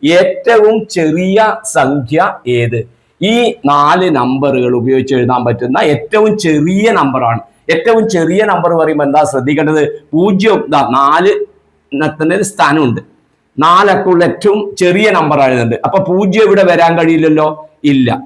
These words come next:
അപ്പൊ പിന്നെ അതിനെക്കാട്ടി മേലെയുള്ളത് ആരാ? വൺ. അത് ശ്രദ്ധിക്കണേ, പൂജ്യം വരാൻ പറ്റില്ല, പൂജ്യത്തിന് തൊട്ടിട്ടുള്ള ആദ്യം എഴുതുന്നുണ്ട്. പിന്നെ രണ്ടാമത്തെ സ്ഥാനത്ത് എപ്പോഴും പൂജ്യം വരും. പൂജ്യം ഇതിലുണ്ടെങ്കിൽ രണ്ടാമത്തെ പ്ലേസിൽ സീറോ മസ്റ്റ് ആണ്,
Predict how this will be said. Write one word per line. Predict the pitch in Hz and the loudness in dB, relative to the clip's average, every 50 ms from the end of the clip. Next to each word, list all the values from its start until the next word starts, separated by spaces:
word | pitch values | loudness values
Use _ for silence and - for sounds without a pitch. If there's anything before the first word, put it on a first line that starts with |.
| - _ _ | -16 _ _
അപ്പൊ | - - - 190 180 185 | -4 0 0 0 0 0
പിന്നെ | 175 170 175 165 | 0 0 2 2
അതിനെക്കാട്ടി | 160 170 185 190 220 214 214 208 196 190 - 196 185 - - - | 2 2 2 2 2 0 0 0 0 0 0 0 -2 -2 -4 -6
മേലെയുള്ളത് | 160 165 165 170 170 175 170 160 165 160 | -4 -2 -2 0 0 0 0 2 2 2
ആരാ? | 156 147 151 143 123 120 117 - - | 2 2 2 0 0 -2 -4 -6 -2
വൺ. | 123 120 117 117 120 117 113 - - - | -2 0 0 0 0 -2 -2 -4 -4 -4
അത് | 147 139 | -4 -4
ശ്രദ്ധിക്കണേ, | 135 156 156 156 156 170 185 165 156 196 247 294 - - _ _ _ _ | -2 -2 -2 0 0 0 0 0 0 0 -2 -2 -6 -12 _ _ _ _
പൂജ്യം | 151 160 175 196 220 196 185 233 247 233 214 | -2 0 0 0 0 -2 0 0 0 0 2
വരാൻ | 185 160 151 147 143 | 2 2 2 0 0
പറ്റില്ല, | 143 135 - 143 135 147 196 - - 156 | 0 -2 -2 -2 0 0 0 0 0 -2
പൂജ്യത്തിന് | 175 175 175 190 190 196 185 160 - | -4 -2 -2 -2 -2 -4 -6 -4 -2
തൊട്ടിട്ടുള്ള | 185 185 185 - 214 208 - - 165 165 | -2 -2 0 0 -2 -2 -2 -2 0 2
ആദ്യം | 165 165 131 131 135 131 131 139 | 2 2 4 2 0 0 0 -2
എഴുതുന്നുണ്ട്. | 131 123 123 117 113 110 | -2 0 -2 -2 -4 -6
പിന്നെ | 113 - _ _ - 269 254 240 | -8 -12 _ _ -2 0 0 2
രണ്ടാമത്തെ | 220 190 185 175 180 196 208 185 226 240 240 240 240 - 240 | 2 2 2 2 0 0 0 2 2 2 2 2 0 -2 -4
സ്ഥാനത്ത് | 214 - - 185 165 160 156 143 - 170 | -4 -2 0 0 0 0 0 -2 0 2
എപ്പോഴും | 196 226 - - - - - - - - 180 160 151 139 135 123 127 | 2 2 2 2 -2 -4 -8 -12 -6 -2 0 2 2 2 0 0 -2
പൂജ്യം | 127 123 120 123 139 123 113 | -4 -4 -2 0 0 0 0
വരും. | 113 113 117 - - _ _ _ - | -2 -4 -4 -8 -12 _ _ _ -2
പൂജ്യം | 160 180 202 220 202 175 202 202 175 | 0 2 2 2 0 2 2 2 2
ഇതിലുണ്ടെങ്കിൽ | 151 180 175 170 160 147 139 160 151 147 143 143 151 196 269 269 - - - _ _ - | 2 2 2 2 0 0 0 0 0 0 0 2 2 2 2 0 -2 -8 -14 _ _ -4
രണ്ടാമത്തെ | 139 170 165 175 185 190 190 208 220 220 233 233 - - | 0 0 2 2 0 2 2 2 2 2 2 0 -2 -4
പ്ലേസിൽ | - - 160 160 151 151 160 160 185 | -4 -2 0 0 0 0 0 0 -2
സീറോ | 190 - 143 139 139 143 147 156 156 | -2 -2 -2 -2 -2 0 0 0 0
മസ്റ്റ് | 151 139 143 151 - - - - - 220 | 0 0 0 0 -2 -2 -6 -4 0 0
ആണ്, | 170 120 104 - | 2 2 0 -2